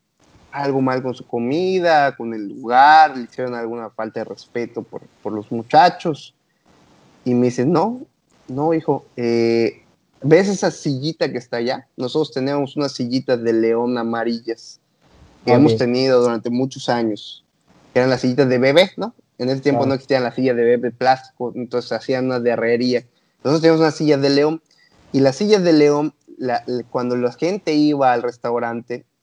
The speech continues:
Speaker 1: te llevaba a tu papá, te sentaba en la silla, y no tenía, no tenía, no tenía un cordón o un,
Speaker 2: Ujú.
Speaker 1: un seguro. Entonces, eh, tu papá se quitaba el cinturón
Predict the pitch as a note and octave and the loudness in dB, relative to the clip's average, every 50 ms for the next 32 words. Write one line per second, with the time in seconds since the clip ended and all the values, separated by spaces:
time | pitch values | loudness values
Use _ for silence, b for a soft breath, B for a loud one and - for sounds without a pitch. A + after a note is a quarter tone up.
0 | _ _ - - - B2 A#2+ A#2+ B2+ C#3 C3+ - C#3 C3 - B2 - - - B2+ | _ _ -20 -10 -8 -4 -2 0 0 0 0 -2 -6 -6 -4 -6 -2 -2 -4 -4
1 | - C3+ C3 - - C#3+ B2+ B2 B2 A#2+ B2 - D#3+ F3+ G3+ G3+ G3 E3+ D#3+ D#3 | -4 -8 -14 -8 -6 -4 -4 -4 -6 -6 0 4 6 6 6 6 4 4 2 0
2 | D3+ - - D3+ C#3+ C#3+ C#3 C#3 C#3+ C#3 - _ _ _ _ _ _ _ _ _ | -2 -2 -4 -4 -4 -4 -4 -6 -6 -6 -8 _ _ _ _ _ _ _ _ _
3 | _ _ _ - _ _ _ D3 C#3+ D3+ D#3 F3 F#3 - - E3 E3 E3+ E3 E3 | _ _ _ -20 _ _ _ -4 -2 -2 -2 -2 -2 -2 -4 -2 -2 -2 -4 -6
4 | - _ _ D#3 D#3 E3 E3 F3 D#3+ D#3+ E3 D#3+ D3+ - _ _ _ - D3+ D3 | -8 _ _ -8 -6 -6 -4 -4 -4 -2 -4 -4 -6 -8 _ _ _ -12 -10 -10
5 | D3+ D3+ D#3+ D3+ D3 D#3 D3+ C#3 C3+ C3 C3 - C#3+ D3 D3 D3 _ - C3+ B2+ | -6 -4 -2 -2 -2 -2 -4 -4 -4 -6 -8 -8 -8 -8 -8 -8 _ -4 -4 -2
6 | C#3 C3 C3 C3+ C#3 C#3 C3+ B2+ B2+ B2+ B2+ C3 C3+ C3 C3 C3+ C3+ C3+ B2 A2+ | -2 -2 -2 -2 -2 -2 -4 -4 -6 -6 -6 -6 -6 -6 -8 -6 -4 -4 -4 -4
7 | C3 B2+ B2 B2 - - C#3+ C3+ - E3 D#3 D#3 F3 A3 A#3+ G#3+ - - - b | -4 -6 -6 -8 -8 -8 -8 -2 2 2 4 4 4 4 2 2 0 -2 -10 b
8 | b b b _ - B2+ E3+ F3+ F3 - - _ _ C#3 C#3 - - C#3+ D3+ D3 | b b b _ -10 -4 -4 -4 -4 -6 -14 _ _ -12 -8 -6 -4 0 0 2
9 | D3 F3+ F#3+ - E3 - - D3+ C3+ - - E3+ F3+ F#3+ F#3+ F#3 F3 E3 D#3+ D3+ | 2 2 0 0 -4 -4 -6 -6 -4 2 4 6 8 8 8 6 4 2 -2 -4
10 | - F3 E3 E3 D#3+ D#3 F3 E3 D3+ D3+ D#3+ F3+ F#3 | -6 -8 -8 -8 -8 -8 -8 -6 -4 -4 -4 -6 -10